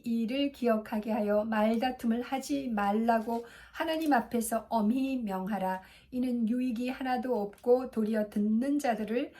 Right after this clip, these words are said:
망하게 함이라. 십오 절, 너는 진리의 말씀을 옳게 분별하며 부끄러울 것이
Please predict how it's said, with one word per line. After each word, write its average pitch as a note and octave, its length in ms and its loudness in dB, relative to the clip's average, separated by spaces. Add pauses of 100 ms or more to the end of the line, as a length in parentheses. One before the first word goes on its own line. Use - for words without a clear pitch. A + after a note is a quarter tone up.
(220)
망하게 G3 560 -2
함이라. F#3 640 -4 (400)
십오 C4+ 360 0
절, C4+ 320 4
너는 C4 340 0
진리의 C#4+ 480 6
말씀을 A#3+ 520 0
옳게 A#3+ 400 -2
분별하며 B3+ 760 0
부끄러울 B3+ 560 -2
것이 A#3+ 360 -4